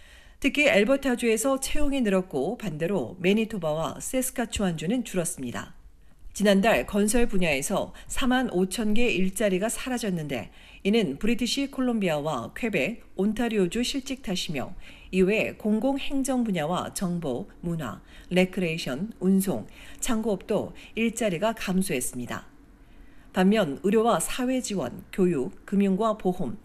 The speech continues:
부동산 관련은 채용이 늘었습니다. 실업률은 영점일 퍼센트 포인트 오른 오점오 퍼센트를 기록하며, 오월 이후 석 달 연속 오르고 있습니다. 연방중앙은행이 기준금리 인상 결정 요인으로 꼽는 평균 임금은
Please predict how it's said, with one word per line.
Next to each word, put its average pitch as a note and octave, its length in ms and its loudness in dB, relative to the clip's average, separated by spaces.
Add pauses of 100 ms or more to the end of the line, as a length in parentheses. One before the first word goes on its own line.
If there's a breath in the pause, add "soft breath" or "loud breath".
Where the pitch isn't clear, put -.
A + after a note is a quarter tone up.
부동산 B3 500 2
관련은 A3 480 -2
채용이 B3 380 -2
늘었습니다. C3 680 -4 (800 loud breath)
실업률은 A3 520 2
영점일 G#3 560 2
퍼센트 A#3 600 0
포인트 A3+ 440 -2
오른 F3+ 340 0 (100)
오점오 G#3 640 0
퍼센트를 F#3 600 -2
기록하며, E3 560 -4 (320 soft breath)
오월 G#3+ 280 2
이후 F3+ 460 -2
석 - 300 -8
달 A3 180 0
연속 F#3 500 -4
오르고 E3+ 280 -2
있습니다. A2+ 520 -8 (1160 soft breath)
연방중앙은행이 A3+ 1200 4
기준금리 A3 800 2
인상 A#3 400 0
결정 G3+ 480 -2
요인으로 F#3 380 4
꼽는 E3 440 -2
평균 A#3+ 420 -2
임금은 F#3 640 2